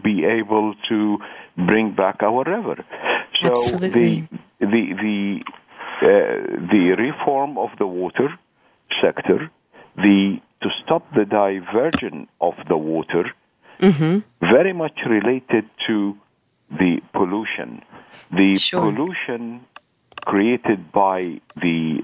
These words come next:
Speaker 1: uh, dumping all kinds of, uh, waste, uh, solid and liquid,
Speaker 2: Mm-hmm.
Speaker 1: is the biggest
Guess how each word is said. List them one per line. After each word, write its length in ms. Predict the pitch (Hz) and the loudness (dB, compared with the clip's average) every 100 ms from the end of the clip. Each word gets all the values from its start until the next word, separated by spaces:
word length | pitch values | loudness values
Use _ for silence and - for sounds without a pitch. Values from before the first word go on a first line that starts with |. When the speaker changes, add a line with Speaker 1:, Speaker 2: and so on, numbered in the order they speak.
| - | -2
Speaker 1:
uh, 420 | 82 80 58 - | 0 0 -2 0
dumping 480 | 107 113 113 92 82 - | 0 0 -4 -4 -6 -8
all 240 | - 131 139 | -6 -6 -6
kinds 480 | - 90 73 69 - | -4 -4 -4 -6 -4
of, 160 | 76 78 - - | -2 -2 -6 -6
uh, 200 | 80 73 - | -2 -2 -2
waste, 560 | 71 80 73 - - - - _ _ | 2 2 2 -6 -10 -14 -14 _ _
uh, 120 | 80 78 - - | -2 -2 -4 -2
solid 320 | 98 98 95 - - | 0 0 -4 -8 -2
and 280 | 98 98 76 | 0 0 -2
liquid, 380 | - - - - - - - | -4 -4 -4 -6 -18 -20 -2
Speaker 2:
Mm-hmm. 240 | 190 170 151 | 2 4 6
Speaker 1:
is 260 | 156 156 - | 4 4 2
the 80 | 110 | 4
biggest 420 | 92 85 80 | 2 2 -4